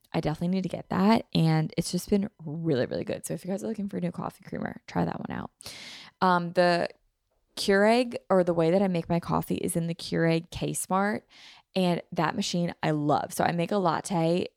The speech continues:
either hot or iced. It just honestly depends on my mood. Today was hot. Hot or iced latte, and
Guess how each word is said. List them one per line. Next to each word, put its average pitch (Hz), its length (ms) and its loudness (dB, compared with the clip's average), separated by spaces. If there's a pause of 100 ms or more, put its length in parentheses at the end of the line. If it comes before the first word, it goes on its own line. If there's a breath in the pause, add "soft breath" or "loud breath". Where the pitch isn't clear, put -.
(220)
either 170 220 0
hot 160 300 0
or 170 260 2
iced. 147 260 -2
It - 40 -16
just 160 260 -4
honestly 147 300 -6
depends 165 260 -8
on 170 60 -4
my 170 100 0
mood. 139 320 -2
Today 131 240 -4
was 135 140 -4
hot. - 340 -4 (1600 loud breath)
Hot 196 220 2
or 247 180 6
iced 196 440 0
latte, 170 720 0
and 175 640 -2